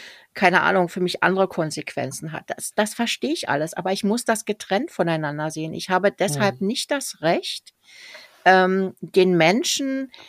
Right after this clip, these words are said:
Speaker 1: ähm, wie soll ich sagen, so zu steinigen, äh, äh, digital oder wie auch immer, auf welchem Weg,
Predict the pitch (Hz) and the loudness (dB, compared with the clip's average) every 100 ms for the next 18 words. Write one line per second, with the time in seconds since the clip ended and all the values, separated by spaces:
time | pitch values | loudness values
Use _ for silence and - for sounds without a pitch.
0 | - _ - 196 190 190 190 190 - _ | -20 _ 4 6 6 2 0 -2 -6 _
1 | _ _ _ _ _ - _ 170 175 190 | _ _ _ _ _ -16 _ -8 2 4
2 | 190 202 185 208 202 180 - 185 165 190 | 4 4 4 4 2 -2 -4 -2 2 4
3 | 311 320 - - 214 - - 165 156 247 | 4 2 -2 -6 -2 -2 0 2 2 2
4 | 294 233 190 190 175 - 175 175 175 - | -4 -4 -2 -2 -4 -2 2 2 0 -2
5 | _ - - 165 156 - - - 165 165 | _ -4 0 0 -2 -6 -16 -16 -8 -2
6 | 190 208 202 - 180 240 262 202 190 185 | 0 -2 -2 2 4 6 4 2 0 0
7 | 196 196 - - 277 196 156 143 156 156 | -2 -2 -2 -4 -2 -2 -2 -2 -2 -4
8 | 160 175 170 156 170 302 | -2 -4 -4 -2 -2 -4